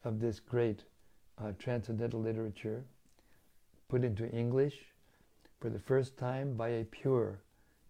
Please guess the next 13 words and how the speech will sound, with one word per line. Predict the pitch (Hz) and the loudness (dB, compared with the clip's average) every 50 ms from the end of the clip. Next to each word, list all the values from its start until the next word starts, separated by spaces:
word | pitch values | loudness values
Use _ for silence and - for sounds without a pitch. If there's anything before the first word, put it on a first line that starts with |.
| - | -8
devotee | - 110 104 113 113 107 107 107 | -4 -2 0 0 2 2 0 0
of | 104 95 - | -2 -2 -2
Krishna, | - 113 95 - - - 123 131 151 - - _ _ _ _ _ _ _ _ _ _ _ _ _ - - _ _ | -2 -2 -2 -2 -4 -8 -8 -8 -8 -12 -16 _ _ _ _ _ _ _ _ _ _ _ _ _ -20 -20 _ _
without | - 123 117 113 113 117 - - - | -2 -2 0 0 0 -2 -4 -4 -4
any | 135 143 151 160 165 165 160 - _ _ _ - | -2 0 0 0 -2 -4 -6 -12 _ _ _ -4
mundane | 131 123 131 135 127 120 127 127 127 117 110 | -2 0 0 0 0 0 -2 -2 -2 0 0
motive, | 113 117 110 98 95 95 95 92 - _ _ _ _ _ _ _ _ _ _ _ _ _ _ _ _ _ _ _ _ _ _ _ _ _ _ _ _ _ _ | 0 2 0 0 0 -2 -4 -8 -12 _ _ _ _ _ _ _ _ _ _ _ _ _ _ _ _ _ _ _ _ _ _ _ _ _ _ _ _ _ _
only | - 127 131 147 156 165 | 0 2 2 4 2 2
the | 139 139 135 | 2 2 2
motive | 120 120 120 123 123 131 135 127 131 - | 2 2 2 2 2 0 -2 -4 -6 -8
to | - 110 | -8 -8
help | - - 117 110 110 110 - - - _ _ _ _ _ _ _ _ _ _ _ _ _ _ - | -6 -2 0 0 0 0 -2 -6 -20 _ _ _ _ _ _ _ _ _ _ _ _ _ _ -4
others. | 123 107 92 95 95 95 104 101 | -2 -2 0 -2 -4 -6 -10 -12